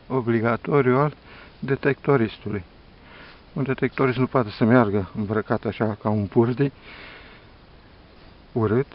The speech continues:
trebuie să meargă îmbrăcat ca un domn. Pentru că dacă merge îmbrăcat murdar și urât și în haine prăpădite, poate fi confundat cu un braconier sau și mai rău cu un profanator de morminte.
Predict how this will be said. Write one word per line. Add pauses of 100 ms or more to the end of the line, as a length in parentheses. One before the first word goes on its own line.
(120)
trebuie
să
meargă
îmbrăcat
ca
un
domn. (1160)
Pentru
că (400)
dacă
merge
îmbrăcat
murdar
și
urât (1000)
și
în
haine
prăpădite, (720)
poate
fi
confundat
cu
un
braconier
sau
și
mai
rău
cu (760)
un
profanator
de
morminte.